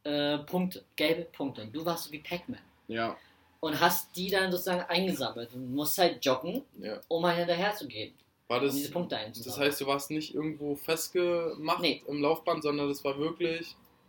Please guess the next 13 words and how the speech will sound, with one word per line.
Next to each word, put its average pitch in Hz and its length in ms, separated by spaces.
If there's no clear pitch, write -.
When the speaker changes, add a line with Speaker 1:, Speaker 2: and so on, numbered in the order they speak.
Speaker 1:
Richtig, 170 300
du 165 100
hast 165 140
halt 170 180
Speaker 2:
Du 131 40
Speaker 1:
so 139 80
eine 143 140
Speaker 2:
läufst 131 200
Speaker 1:
Brille 131 220
Speaker 2:
raus. 226 140
Speaker 1:
aufgehabt. 226 440
Speaker 2:
Ja. 127 220
Speaker 1:
Äh, 170 460